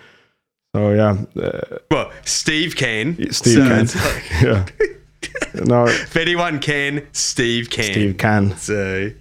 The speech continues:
Speaker 1: Yeah, exactly. I'm thinking now, how can we conclude this? Maybe a little bit of a wrap up in terms of just, um, going back and looking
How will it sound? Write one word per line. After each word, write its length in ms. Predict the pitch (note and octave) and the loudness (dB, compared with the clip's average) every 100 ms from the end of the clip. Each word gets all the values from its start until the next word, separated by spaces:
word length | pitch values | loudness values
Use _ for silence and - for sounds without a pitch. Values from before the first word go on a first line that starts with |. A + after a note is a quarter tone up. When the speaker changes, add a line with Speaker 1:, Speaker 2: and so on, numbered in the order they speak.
| _ | _
Speaker 1:
Yeah, 300 | - B2+ G#2+ | 4 4 4
exactly. 440 | G2+ - A#2 A2+ A2 | 2 2 0 2 2
I'm 160 | A2+ | 2
thinking 260 | B2 D#3+ E3 | 2 2 4
now, 140 | B2+ | 4
how 180 | A2 C3+ | 4 2
can 180 | C#3+ C3 | 2 4
we 60 | A#2+ | 2
conclude 480 | - A2+ - B2+ A2 | 2 0 4 4 6
this? 220 | G2 F2 | 2 2
Maybe 280 | A#2+ A2+ A2 | 2 4 4
a 80 | G#2+ | 4
little 400 | G#2+ A2+ B2+ A2 | 4 4 4 4
bit 120 | G#2+ | 2
of 120 | G2 | 4
a 160 | G2+ G2 | 4 4
wrap 320 | A2+ A2+ - | 4 2 2
up 200 | A2+ - | -2 0
in 100 | G2 | 0
terms 240 | F#2+ G#2 F#2+ | 2 2 2
of 120 | F#2 | -2
just, 320 | G2 F2+ - | -2 -2 -2
um, 380 | G2 E2+ F2+ A#2+ A2 | -2 -2 -4 -8 0
going 280 | A2+ A2 | 4 4
back 340 | G#2+ A#2 A2+ - | 4 2 0 -4
and 280 | G#2 F#2 F#2 | -2 0 0
looking 400 | G#2 A2 G#2 F2+ | 0 0 0 -2